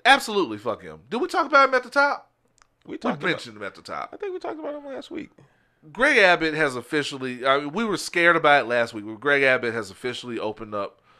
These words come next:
Speaker 1: uh, Houston, uh, not Houston, but Texas,
Speaker 2: Mm-hmm.
Speaker 1: um, to, uh, be free of covid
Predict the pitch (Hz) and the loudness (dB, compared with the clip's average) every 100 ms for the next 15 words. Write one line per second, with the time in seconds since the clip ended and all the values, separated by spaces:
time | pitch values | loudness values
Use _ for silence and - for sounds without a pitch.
0 | _ _ _ _ - 101 98 95 90 87 | _ _ _ _ -8 -6 -4 -6 -8 -10
1 | 85 _ - - 165 - 123 - 113 110 | -14 _ -20 -14 -12 -12 -8 -2 -2 -2
2 | 107 127 95 98 - 92 92 90 - 151 | -4 -4 -4 -8 -16 -16 -14 -10 -2 0
3 | - 90 90 - - _ _ _ _ _ | -2 -8 -14 -16 -20 _ _ _ _ _
4 | - - - - 107 107 104 98 95 85 | -20 -18 -18 -8 -4 -2 -4 -6 -12 -20
5 | _ _ - - 131 117 110 107 104 95 | _ _ -18 -12 -8 -8 -10 -12 -12 -4
6 | 104 101 98 95 92 60 85 98 123 - | -2 0 0 -2 -6 -10 -16 -12 -12 -10
7 | 143 131 110 - - 143 131 127 127 117 | -6 -2 -2 -4 -4 -2 -2 -2 -6 -6